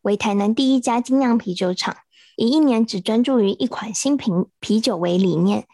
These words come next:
在今年也以金飞桂花蜂蜜啤酒获得了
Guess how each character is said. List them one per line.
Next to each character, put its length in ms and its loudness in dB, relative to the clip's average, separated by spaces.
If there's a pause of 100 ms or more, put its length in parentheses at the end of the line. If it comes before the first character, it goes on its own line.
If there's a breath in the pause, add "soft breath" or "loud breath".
(120)
在 180 -2
今 260 2
年 280 -2
也 140 0
以 160 2
金 260 0
飞 240 -2 (220 loud breath)
桂 180 0
花 220 -2
蜂 180 0
蜜 200 2
啤 200 -4
酒 200 -6
获 260 -6
得 180 -2
了 260 -2